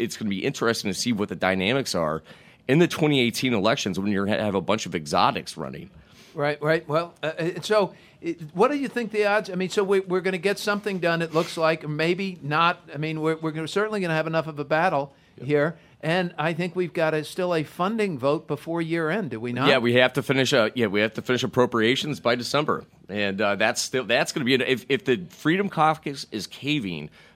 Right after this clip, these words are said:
Speaker 1: on some of their principles on tax reform in order to just get a win, then are they gonna cave on an end year funding bill?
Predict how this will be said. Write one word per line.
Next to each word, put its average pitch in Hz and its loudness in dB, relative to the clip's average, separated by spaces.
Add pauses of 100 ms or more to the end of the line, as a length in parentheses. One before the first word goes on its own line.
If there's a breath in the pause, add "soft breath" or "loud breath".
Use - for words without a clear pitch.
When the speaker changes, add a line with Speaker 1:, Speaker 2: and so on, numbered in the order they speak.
(100)
Speaker 1:
on 101 -6
some 139 -2
of 147 2
their 139 2
principles 107 -2
on 92 -4
tax 123 0
reform 85 -4
in 95 -4
order 135 0
to 95 -6
just 117 -2
get 107 0
a 92 0
win, 85 -2 (440 soft breath)
then 127 6
are 117 2
they 147 2
gonna 175 2
cave 135 2
on 98 2
an 92 -4
end 107 0
year 104 2
funding 92 -2
bill? - -12